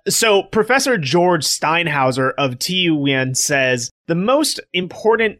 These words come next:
element for the radioactivity of the samples is cesium one thirty-seven, with a half-life of about thirty years.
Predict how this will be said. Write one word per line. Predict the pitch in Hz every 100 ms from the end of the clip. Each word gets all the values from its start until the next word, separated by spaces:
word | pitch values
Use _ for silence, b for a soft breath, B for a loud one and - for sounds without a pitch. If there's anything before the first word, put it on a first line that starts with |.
| -
element | 170 160 135 135
for | 160
the | 139
radioactivity | 131 165 180 170 147 - 160 135 131
of | 127
the | 120
samples | - 175 170 156
is | 147 135 -
cesium | 240 208 226 220
one | 165 151 160 151
thirty-seven, | 160 139 - 135 120 113 131
with | 135
a | 127
half-life | - 233 240 165 143 143
of | 131
about | 120 110 107 -
thirty | 151 147
years. | 127 113 104 - -